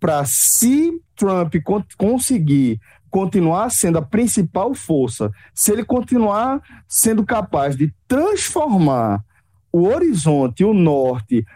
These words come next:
a ideologia, as diretrizes do Partido Republicano, a ponto de, mesmo fora da, do escritório da presidência, ele continuar ditando o, o tom, o discurso e a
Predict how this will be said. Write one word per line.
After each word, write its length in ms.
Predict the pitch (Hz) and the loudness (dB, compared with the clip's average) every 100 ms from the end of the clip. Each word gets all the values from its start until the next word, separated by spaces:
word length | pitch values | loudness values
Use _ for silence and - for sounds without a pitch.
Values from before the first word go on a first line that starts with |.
| - | -4
a 140 | 147 | -2
ideologia, 640 | 180 220 269 277 175 143 151 | 0 0 0 0 0 0 2
as 60 | |
diretrizes 520 | 147 302 277 - 170 | 2 0 0 0 2
do 120 | 160 160 | 2 0
Partido 340 | 185 170 180 | -2 -2 -2
Republicano, 840 | 185 180 202 196 - 135 110 98 104 _ _ _ - | -2 0 0 0 -2 -2 0 -2 -6 _ _ _ -6
a 100 | 175 | -6
ponto 380 | 170 190 185 185 | -2 -2 0 2
de, 300 | 165 160 139 - | 2 2 -2 -2
mesmo 500 | 143 214 381 359 370 | 0 2 0 0 -2
fora 600 | - - 180 151 139 117 120 _ _ | -2 -2 0 0 0 -2 -6 _ _
da, 560 | 139 120 175 247 269 214 | -6 -2 0 0 -2 2
do 180 | 170 | 2
escritório 600 | 269 - 277 269 - 190 | 2 0 -2 -2 0 -2
da 100 | 208 | -2
presidência, 800 | 202 214 196 196 135 110 104 101 101 _ | -2 0 0 2 2 0 -2 -6 -8 _
ele 160 | 156 185 | -2 0
continuar 720 | 226 220 214 165 180 220 240 - _ - | 0 0 2 2 0 -2 -4 -6 _ -14
ditando 960 | 139 240 269 - 185 165 139 127 123 - - - | 0 0 0 -2 0 0 2 0 -2 -8 -20 -2
o, 420 | 196 208 190 175 | 2 2 2 0
o 80 | 151 - | 0 -2
tom, 540 | 170 190 180 170 123 113 _ _ _ _ - _ _ | 0 0 0 0 -2 -6 _ _ _ _ -20 _ _
o 140 | 180 | 2
discurso 840 | 156 170 - - 190 190 - 131 - | 4 2 2 0 2 2 0 -2 0
e 100 | 165 | 0
a 140 | 165 | 0